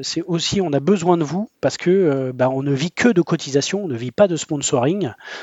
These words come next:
Donc, on a six sponsors, mais qui représentent, encore une fois, que quatre pour cent de notre chiffre d'affaires. Et donc, euh, du coup, on a besoin de cotisations et de gens qui nous aident, euh, dans cette démarche et pour faire aussi, euh,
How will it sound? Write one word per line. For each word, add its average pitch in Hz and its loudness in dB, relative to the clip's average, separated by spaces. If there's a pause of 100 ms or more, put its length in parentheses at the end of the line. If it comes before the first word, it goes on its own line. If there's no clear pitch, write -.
(140)
Donc, - -10
on 117 -4
a 117 0
six - -2
sponsors, 156 2
mais 131 -2
qui - -6
représentent, 147 -2
encore 127 -6
une 131 -6
fois, - -2
que - -8
quatre 143 2
pour - -2
cent 170 -2
de 156 -4
notre 135 -8
chiffre 135 -4
d'affaires. 175 4
Et 139 2
donc, 135 -6
euh, - -4
du 135 -10
coup, 208 -4 (460)
on 135 -4
a 131 4
besoin 180 4
de 131 0
cotisations 135 -2 (180)
et 131 -2
de 123 -4
gens 147 2
qui - -16
nous 127 -2
aident, 175 4 (340)
euh, 127 0
dans 135 2
cette 127 2
démarche 131 0
et 143 6
pour 135 -6
faire 131 -2
aussi, 151 -8
euh, 117 -12